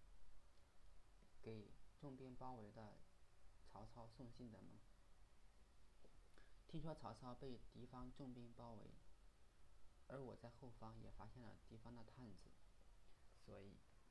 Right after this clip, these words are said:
连忙抄小路去送信。结果在山路上遇到几个拿着长矛大刀的士兵，明显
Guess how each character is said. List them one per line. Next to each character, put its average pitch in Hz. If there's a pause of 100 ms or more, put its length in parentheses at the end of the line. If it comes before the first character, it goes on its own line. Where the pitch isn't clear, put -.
(120)
连 127
忙 113
抄 131
小 -
路 107
去 -
送 113
信。 110 (800)
结 113
果 117
在 117
山 135
路 120
上 110
遇 123
到 110
几 -
个 107 (640)
拿 104
着 110
长 113
矛 107
大 123
刀 117
的 113
士 110
兵， 101 (960)
明 117
显 -